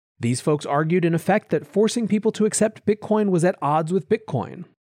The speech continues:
Locally, it seemed some people had these same concerns, although it was less from some deep-seated libertarian principles and more from practical questions about how it would actually work, what sort of additional infrastructure or processes it would take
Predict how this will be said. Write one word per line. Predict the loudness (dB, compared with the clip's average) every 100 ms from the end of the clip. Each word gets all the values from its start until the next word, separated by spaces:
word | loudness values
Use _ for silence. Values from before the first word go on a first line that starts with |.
| _ _ 0
Locally, | 2 2 2 2
it | 2
seemed | 0 0 0
some | 0 0 0
people | 0 0 2
had | 2 2
these | 0 0
same | 2 2 2
concerns, | 0 -2 -2 -4 -4 -4
although | 0 2
it |
was | 2 2
less | 2 0
from | -2 -4
some | 0 0 0
deep-seated | 0 -2 -2 -2 0 2
libertarian | 0 -2 -4 -4 -2 -2 0
principles | -2 -2 -2 -2 -2 -6 _ -2
and | 2
more | 2 2
from | 0 -2
practical | -2 -2 -2 -2 0 -2
questions | 2 0 0 0 0 0
about | 0 0
how | -2 -2 0
it | 0
would | 0 0
actually | -2 -2 -2
work, | 2 2 0 -6 -4
what | -4 0
sort | 2 2
of |
additional | 2 0 0 -2 0
infrastructure | 0 2 0 0 -2 -2
or | -4
processes | -2 0 0 0 0 0 0
it | -2
would | -4
take | 2 2 2